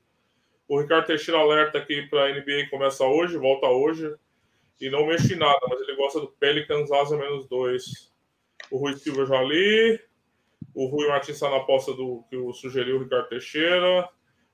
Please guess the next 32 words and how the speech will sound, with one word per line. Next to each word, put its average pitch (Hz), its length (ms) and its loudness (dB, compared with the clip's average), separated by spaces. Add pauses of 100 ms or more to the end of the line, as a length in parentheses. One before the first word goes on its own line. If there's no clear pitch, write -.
O 135 80 -2
Rui 151 200 0
Dias 165 220 -4
continua. 151 480 -2
"A 156 60 2
mim 190 160 0
parece, 180 320 4
obviamente, 165 600 -2
que - 40 -20
cada 160 220 0
vez 175 180 -2
existe 165 320 -10
mais 156 140 0
valor 156 300 2
em 175 40 0
apostar 156 460 -2
no 160 160 2
azarão. 147 480 0 (680)
Não 147 160 2
na 170 120 4
vitória 160 420 2
ou 165 100 2
handicaps, 165 480 -2
pois 139 200 -10
o 135 60 -12
jogo 151 220 0
é 151 60 4
longo, 135 420 -4
mas 127 240 -2
o 135 60 -2
over 143 300 -2
meio. 127 340 -2